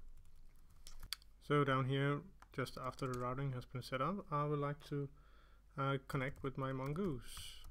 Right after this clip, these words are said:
So I will use Mongoose Connect to connect with MongoDB,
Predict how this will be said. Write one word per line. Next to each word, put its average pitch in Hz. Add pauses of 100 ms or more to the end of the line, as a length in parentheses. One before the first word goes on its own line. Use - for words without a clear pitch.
(520)
So 139
I 143
will 151
use 135
Mongoose 127
Connect - (1700)
to 135
connect 135
with - (280)
MongoDB, 151